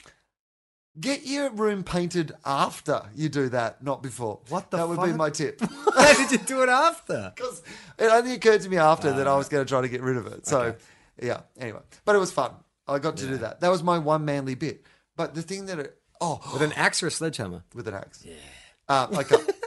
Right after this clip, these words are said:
Speaker 1: <laughs> no, there was actually,
Speaker 2: Oh.
Speaker 1: and now we kiss for five minutes. <laughs> I've turned Charlie on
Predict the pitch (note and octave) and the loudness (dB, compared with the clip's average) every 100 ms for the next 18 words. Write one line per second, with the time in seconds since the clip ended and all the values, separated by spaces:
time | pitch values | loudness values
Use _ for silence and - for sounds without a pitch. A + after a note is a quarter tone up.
0 | A4 C#3+ - - A2 B2 A#2 A2+ B2+ A#2+ | -12 -12 -12 -14 -8 -6 -4 -6 -6 -4
1 | D3 A#2 - - _ _ _ _ _ _ | -4 -4 -10 -20 _ _ _ _ _ _
2 | F#2 F2+ F2 - C3 B2+ C3 A#2+ C#3 A#2 | -12 -10 -10 -8 -6 -2 -2 -2 -4 -6
3 | A2+ A2 A#2+ A2+ C3 D#3+ - - G4+ G#4+ | -6 -4 -2 0 4 4 6 6 6 4
4 | B4 - - G4+ A4 G#4+ A4+ A#4 G#4+ - | 4 2 0 -2 0 -2 -2 -6 -10 -14
5 | - - F3 D#3 - F#3 F3+ E3 F3+ E3+ | -20 -8 -6 -4 -2 -2 -2 2 4 4
6 | E3+ D3 C#3+ D3+ | 6 6 6 4